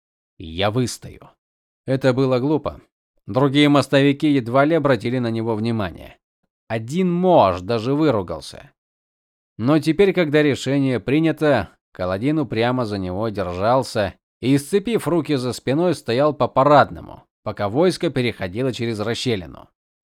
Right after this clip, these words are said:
«Эй, мостовик!» крикнул солдат, поджидавший своей очереди. «Захотелось поглядеть на настоящих воинов!» Каладин повернулся к говорившему. Им оказался кореглазый крепыш,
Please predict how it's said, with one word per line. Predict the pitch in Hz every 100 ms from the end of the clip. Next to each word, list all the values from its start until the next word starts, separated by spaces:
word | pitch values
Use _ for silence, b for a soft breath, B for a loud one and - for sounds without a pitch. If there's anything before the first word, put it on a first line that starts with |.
| _
«Эй, | 92 131 165
мостовик!» | 160 160 - 170 175 202 208 143 95 _ _ _ _ _ _ _
крикнул | 156 165 147 123
солдат, | - 117 120 160 -
поджидавший | 123 107 104 139 123 110
своей | - 101 113 123
очереди. | 120 101 95 85 - - _ _ _ _
«Захотелось | 92 92 110 147 147 143 135 -
поглядеть | 147 131 147 143 151
на | 147
настоящих | 147 139 - 147 156 143 156 -
воинов!» | 160 190 156 104 - _ _ _ _ _ _
Каладин | - 151 190 269 247
повернулся | 220 202 180 208 190 190
к |
говорившему. | 175 175 143 131 113 120 110 98 85 - _ _ _ _ _ _ -
Им | 196 202
оказался | 170 131 127 151 120 113
кореглазый | 113 107 113 165 135 139
крепыш, | 131 139 143 110 - -